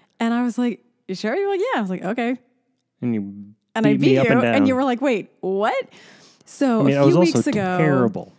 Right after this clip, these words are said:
Speaker 1: well, th-, this, that's why I'm saying this. A couple weeks ago, he looks at me with these adorable, huge, glowing, excited with, like, a twinkle in his eye, eyes. And he goes, "Come on, let's play chess. Let's, let's play a game. Let's play a game." I was like, "Babe."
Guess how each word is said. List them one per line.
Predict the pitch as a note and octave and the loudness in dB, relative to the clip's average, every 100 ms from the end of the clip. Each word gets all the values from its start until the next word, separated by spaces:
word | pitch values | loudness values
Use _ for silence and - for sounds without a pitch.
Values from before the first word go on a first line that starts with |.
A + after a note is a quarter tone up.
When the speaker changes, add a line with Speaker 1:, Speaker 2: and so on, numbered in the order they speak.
| - | -4
Speaker 1:
well, | A#3+ B3 | -2 0
th-, | B3 A3+ | -2 -4
this, | B3 B3+ | -2 -2
that's | A3 | -2
why | G#3 | -2
I'm | G3 | -2
saying | G#3+ F#3 | -4 -4
this. | F3+ | -6
A | |
couple | G3 A#3+ B3 | -6 -4 -4
weeks | A3+ A#3 | -4 -6
ago, | B3 G3+ F#3 | -6 -4 -2
he | G#3 | -4
looks | G#3+ - | -4 -4
at | |
me | G#3 F3 | -6 -6
with | - - | -8 -10
these | G3 F#3+ F#3 E3+ - _ - | -4 -4 -4 -8 -14 _ -4
adorable, | G#3+ F3+ - _ - A#3 G3+ G3 G3 E3+ D#3+ D#3+ E3 _ _ _ | -4 -4 -14 _ -4 -2 0 0 -2 -4 -6 -6 -10 _ _ _
huge, | - - - A#3 A3+ G3+ F3 E3+ E3 - - F#3+ | -20 -16 -4 0 2 0 -2 -6 -10 -16 -10 -2
glowing, | G#3+ G#3 G3+ G#3 A3 A3+ A3+ A#3 - _ - | 0 2 2 0 0 -2 -2 -4 -6 _ -8
excited | A3 - - - G#3+ A#3 A3+ | -8 -8 -12 -6 -4 -2 -2
with, | G#3+ | -2
like, | G3+ | -2
a | F3+ | -4
twinkle | - - D4 C#4 C4 | -8 -4 -2 -2 -4
in | G3+ | -2
his | F#3 G3 - | -4 -4 -6
eye, | G3 F#3+ F3+ F3 E3+ - | -6 -4 -6 -6 -10 -6
eyes. | F3 E3 D3 G#3 G3 - - - | -6 -6 -6 -6 -8 -18 -20 -6
And | A#3+ | 0
he | A#3+ | 2
goes, | A3+ A3 G#3 _ _ _ _ - | 4 2 0 _ _ _ _ -8
"Come | G#4+ | -2
on, | |
let's | G4+ G4 | -2 -2
play | G4+ | -4
chess. | A#4 F#4+ - _ _ _ | -4 -8 -10 _ _ _
Let's, | D#4+ F4+ | -6 -4
let's | F#4+ | -2
play | G4+ | -2
a | F#4 | -2
game. | G#4 | -2
Let's | E4 E4+ | -4 -4
play | G#4 | -4
a | |
game." | G#4+ E4 | -2 -4
I | - | -4
was | G3 | -6
like, | G3+ | -6
"Babe." | - A3 E3+ | -2 -4 -4